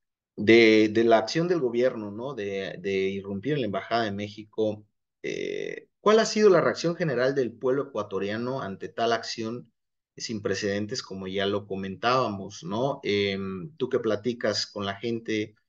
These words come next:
que es cercana a ti, que estás viviendo la realidad nacional de Ecuador,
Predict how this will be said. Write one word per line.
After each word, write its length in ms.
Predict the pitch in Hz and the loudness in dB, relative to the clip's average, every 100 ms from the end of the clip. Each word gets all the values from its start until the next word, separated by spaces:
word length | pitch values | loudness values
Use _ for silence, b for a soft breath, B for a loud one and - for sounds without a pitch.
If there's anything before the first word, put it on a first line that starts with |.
| _ _ | _ _
que 60 | - | -8
es 160 | 101 - | -6 -4
cercana 380 | 95 - 107 101 | -4 -2 -2 -2
a 100 | 104 | -2
ti, 580 | 117 117 117 113 107 110 | -4 0 0 0 -4 -6
que 360 | 101 92 - - | -4 -2 -4 -6
estás 280 | 104 - 107 | -6 -2 0
viviendo 580 | 107 104 110 117 104 101 | 2 2 2 4 2 2
la 200 | 98 92 | 0 0
realidad 360 | 92 95 92 | -2 0 0
nacional 440 | 104 104 107 101 101 | -2 -4 -6 -4 -2
de 60 | |
Ecuador, 460 | 98 95 92 104 107 | -2 0 2 2 2